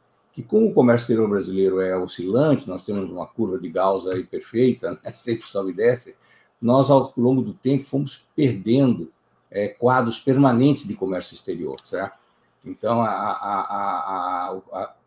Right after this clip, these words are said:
o brasileiro aprendeu que exportar é quando o mercado interno não dá conta. Terceiro, nós passamos por uma fase muito difícil no Brasil, para o setor industrial em particular, é, porque a filosofia do, do governo anterior, né, durante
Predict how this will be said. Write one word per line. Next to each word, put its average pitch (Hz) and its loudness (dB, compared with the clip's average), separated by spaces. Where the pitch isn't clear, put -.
o 113 -20
brasileiro 107 0
aprendeu 117 -2
que - -6
exportar 120 -2
é 131 2
quando 123 0
o 117 4
mercado 113 0
interno 110 -2
não 113 0
dá 113 -2
conta. 73 -12
Terceiro, 170 6
nós 180 2
passamos 143 0
por 123 -6
uma 107 -2
fase 120 0
muito 143 4
difícil 101 -4
no 85 -10
Brasil, 87 -2
para 101 0
o 98 -8
setor 92 -6
industrial 85 -10
em - -18
particular, 98 -6
é, 101 -2
porque 117 -2
a 120 2
filosofia 123 2
do, 95 0
do 87 -8
governo 85 -6
anterior, 90 -2
né, 101 -4
durante 82 -12